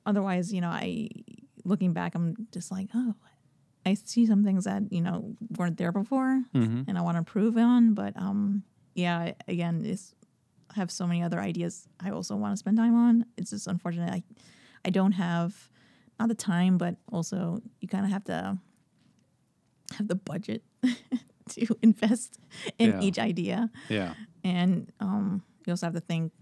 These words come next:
Speaker 1: "Well, if I do a Kickstarter, I get my, my money back," but that's just I don't know. I've never done a Kickstarter. I, I'm kind of frightened by the whole idea <laughs>
Speaker 2: <laughs>
Speaker 1: of filling out orders and answering people's questions, like, "When's my book in?" I, I don't know. That's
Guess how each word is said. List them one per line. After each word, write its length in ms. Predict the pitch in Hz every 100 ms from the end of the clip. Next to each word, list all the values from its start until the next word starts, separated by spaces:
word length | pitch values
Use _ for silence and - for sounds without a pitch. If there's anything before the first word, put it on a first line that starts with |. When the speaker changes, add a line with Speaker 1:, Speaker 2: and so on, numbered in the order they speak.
| _ 190
Speaker 1:
"Well, 160 | 180
if 120 | 175
I 60 | 185
do 140 | 180
a 60 | 185
Kickstarter, 580 | - - - 202 175 175
I 60 |
get 180 | 175 180
my, 140 | 190 202
my 140 | 196 190
money 200 | 170 170
back," 320 | - 226 214 -
but 120 | -
that's 240 | 170 -
just 260 | 175 - - _ _ _ _ _ _ _ _ - -
I 80 | 190
don't 140 | 190 -
know. 120 | -
I've 140 | 180
never 180 | 175 175
done 200 | 170 202
a 20 | 208
Kickstarter. 400 | 196 - - - -
I, 100 | - _ 50
I'm 120 | 53 -
kind 160 | -
of 40 | - _ _ _
frightened 260 | 180 190 180
by 160 | - -
the 120 | 190
whole 180 | - -
idea 380 | 220 - 208 - 135 -
<laughs> 240 | - - -
Speaker 2:
<laughs> 260 | - 160
Speaker 1:
of 140 | 196 190 - 381 - -
filling 260 | 220 226
out 140 | 190 -
orders 340 | 180 185 185 175
and 220 | 170 165 - - - - - _ - - - - - -
answering 360 | 180 202 175
people's 340 | - 190 175 165
questions, 500 | 165 - 180 175 -
like, 140 | - 180
"When's 260 | 226 302 285
my 140 | 269
book 340 | 233 - 269
in?" 420 | 240 226 220 214 208
I, 180 | 214 -
I 80 | 196
don't 100 | 185
know. 180 | 180
That's 320 | 175 175 -